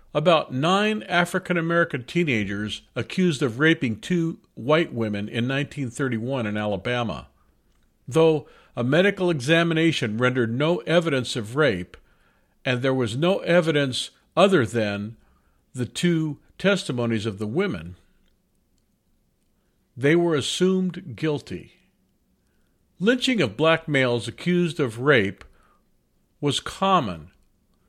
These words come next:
Word quickly spread of the arrest and rape story. Soon a lynch mob gathered at the jail in Scottsboro, demanding the youths be surrendered to them.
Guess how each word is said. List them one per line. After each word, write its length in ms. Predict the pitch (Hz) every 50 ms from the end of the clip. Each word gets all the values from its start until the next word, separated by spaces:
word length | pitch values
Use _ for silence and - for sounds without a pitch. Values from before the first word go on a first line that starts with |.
| _ - 147
Word 320 | 165 214 226 214 170 151
quickly 400 | - - 247 254 254 220 175 151
spread 640 | 127 - - - - 175 190 180 131 110 98 95 - _ _ _
of 140 | - 139 123
the 160 | 120 139 135
arrest 400 | 127 123 147 165 160 156 - -
and 160 | 139 113 110 117
rape 220 | 143 160 165 -
story. 360 | - - - 117 104 95 90
Soon 360 | 87 - - - 196 214 202
a 40 | 180
lynch 400 | 147 135 143 175 202 196 185 -
mob 380 | - 123 117 113 110 107 98 - - - _ - 110
gathered 580 | 113 135 151 175 170 143 120 107 104 110 -
at 140 | - 123 120
the 100 | - 117
jail 440 | 113 104 117 143 151 165 147 120 110
in 80 | 104
Scottsboro, 800 | 92 - - - 151 160 160 160 - - 113 113 101 87 73 71 - _ _ _ _ _ _ _ _ _ _ -
demanding 640 | 131 117 117 120 143 156 180 190 185 185 170 143
the 120 | 127 123
youths 420 | 113 113 123 147 160 165 147 120 117
be 160 | - 143 143
surrendered 760 | 123 - - - 127 117 113 131 156 180 175 131 117 104 92
to 100 | - 113
them. 380 | 98 98 95 85 76 73 69